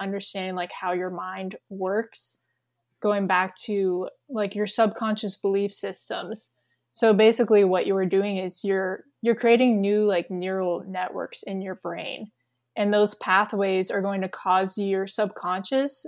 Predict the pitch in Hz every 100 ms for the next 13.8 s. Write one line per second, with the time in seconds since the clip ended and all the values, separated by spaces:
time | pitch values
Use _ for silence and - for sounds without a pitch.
0 | 294 - 208 - 208 202 - 233 - -
1 | 214 214 - 190 190 240 233 202 180 185
2 | 190 190 185 175 180 190 - _ _ _
3 | 214 220 196 190 190 226 214 190 190 170
4 | 175 202 240 247 247 _ _ _ - 208
5 | 202 202 202 196 190 190 - 180 180 -
6 | 208 196 190 190 175 180 185 - - 196
7 | 185 - 196 180 175 175 - _ _ -
8 | 226 226 214 190 175 - 57 64 62 67
9 | - _ _ _ _ - 214 208 214 208
10 | 240 208 190 185 202 190 180 180 185 185
11 | 175 - - _ _ _ - 208 - 214
12 | 214 196 185 - 220 247 247 220 196 220
13 | 208 196 190 185 190 196 190 196